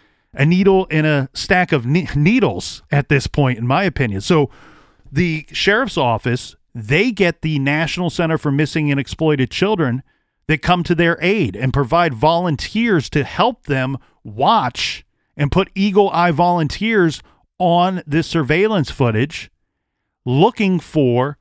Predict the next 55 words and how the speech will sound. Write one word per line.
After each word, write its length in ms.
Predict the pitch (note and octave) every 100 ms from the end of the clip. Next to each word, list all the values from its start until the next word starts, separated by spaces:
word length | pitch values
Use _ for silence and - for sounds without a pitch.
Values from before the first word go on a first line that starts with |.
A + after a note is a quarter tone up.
| -
Joseph, 600 | G#2+ B2+ C#3+ - F3+ - _ _ _ -
for 80 | A2+
Summer, 540 | - C3+ C#3+ E3+ E3+ _ _ _
for 200 | - C#3 -
either 340 | C#3 D3+ D#3
of 80 | C3
the 80 | B2+
boys, 460 | B2+ B2+ D3 D#3+ -
or 180 | C3+
all 200 | C#3+ D3+
four. 500 | D3+ G3+ B3+ F3+ - _ _ _ _ _ -
This 240 | G3 -
is 80 | A#3
gonna 240 | C#4+ B3
take 260 | - G#3 -
some 220 | F3+ C#3
time 320 | - F3 F#3
for 160 | - C#3
them 180 | C#3 C3
to 100 | A2+
sort 380 | - D3+ D3
through 300 | - E3+ A3
this. 320 | D3 F#2+ - - - - -
But 220 | E3 D#3+
in 120 | D#3+
fact, 540 | - - G3 A#3 - C3
what 260 | C#3+ D#3
they 160 | D#3+ D3+
end 160 | F3+
up 120 | F3+ -
saying 360 | G3+ G3 F3
is, 220 | C3 C3+
"Hey, 400 | - F#3+ G3 B2+ F#2+ _ _ _ _ -
on 160 | D#3+
the 60 | D3
same 340 | - A3 A#3+
day 200 | G#3 G3
that 160 | F3 D3+
the 80 | C3+
vehicle 360 | F3+ F3+ E3
was 160 | C#3+ -
parked, 380 | - C3 B2 A#2
on 80 |
February 560 | A#2 F3 F3+ F3 E3+ D3+
eighth, 240 | D3 A2+
on 120 | A2+ A#2
the 60 |
same 280 | - G3 G3+
day 160 | F#3 F3
that 120 | C#3
the 80 | A#2+
ve-, 340 | D#3+ E3 D3 -
vehicle 480 | A#2+ E3 D#3+ E3+
was 200 | C3+ B2
towed 500 | - - F3 G#2+ F#2+